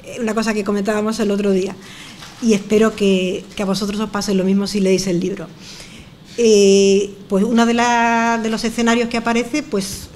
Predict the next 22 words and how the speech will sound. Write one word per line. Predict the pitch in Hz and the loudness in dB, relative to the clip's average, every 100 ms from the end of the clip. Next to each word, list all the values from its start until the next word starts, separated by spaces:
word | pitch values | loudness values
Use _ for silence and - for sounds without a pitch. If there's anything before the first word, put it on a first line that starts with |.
| - | -12
las | 196 185 | -10 -6
amigas | 185 190 220 226 | -4 -2 -2 -4
salen | 220 208 | -2 -2
un | 208 | 0
domingo | 196 196 202 | 0 0 0
por | 202 | 0
la | 202 | -2
tarde | 208 214 233 | -2 -2 -2
a | 233 | 0
tomar | 196 190 | 0 0
un, | 190 185 190 - | 0 -4 -8 -6
un | 233 | -4
dulce, | 185 170 170 | -2 -4 -4
entonces | 165 170 | -4 -2
van | 202 220 | -2 0
a | |
la | 214 | 0
dulcería. | 208 190 180 185 170 | 0 -2 0 2 2
Mi | 170 | 0
madre | 185 196 202 | 0 2 2
decía | 202 214 208 | 0 -2 -2
dulcería | 214 - 170 262 | -2 -2 0 0